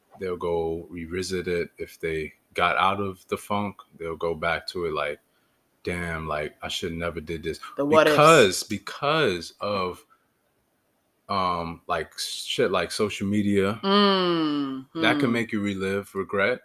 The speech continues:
Speaker 1: because you could
Speaker 2: Absolutely.
Speaker 1: get out the funk and be like, "Yeah," but you see, you see someone
Speaker 2: A
Speaker 1: who
Speaker 2: fucking trigger, yeah.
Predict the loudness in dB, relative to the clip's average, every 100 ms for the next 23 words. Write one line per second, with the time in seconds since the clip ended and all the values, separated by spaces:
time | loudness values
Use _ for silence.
0 | -6 -2 0 0 0 2 2 4 6 8
1 | 6 4 -4 -2 0 0 -4 -4 -4 0
2 | 0 -2 -8 _ _ 2 2 2 -2 -8
3 | _ -10 -8 -6 -4 -2 -2 -2 -6 _
4 | _ _ _ _ _ _ _ _ -10 -6
5 | -4 -2 -2 -2 -4 -4 -4 -4 -4 -4
6 | -6 -6 -2 -4 -4 -10 -8 -6 -6 -4
7 | -2 -2